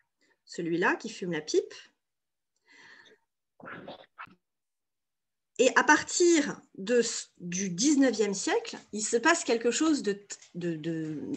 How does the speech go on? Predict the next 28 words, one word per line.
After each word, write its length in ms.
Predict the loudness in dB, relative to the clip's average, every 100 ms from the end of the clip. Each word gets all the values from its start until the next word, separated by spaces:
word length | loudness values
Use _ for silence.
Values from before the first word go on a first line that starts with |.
| -10 -14 -10
il 120 | -6
y 40 |
a 20 |
une, 160 | -4 -2
il 80 | -2
y 40 |
a 20 |
une 100 | -2
révolution, 540 | 2 2 2 0 -2 -2
il 40 |
y 20 | -2
a 60 |
un 40 | -2
changement 380 | -2 -2 -2
de 80 | -4
paradigme, 580 | -4 -4 -4 -4 -4 -6 -12 _ -20 -20 -20 -14 -2
où 60 |
en 60 | 2
fait 180 | 2 2
on 100 | 2
passe 320 | 4 4 4
d'un 120 | 0
groupe 220 | 0 -2
social 380 | -2 -2 0 0
à 40 | 0
une 120 | -2
cellule 420 | 0 4 6 4
familiale. 720 | 2 -2 -2 -2 -2 -2 -4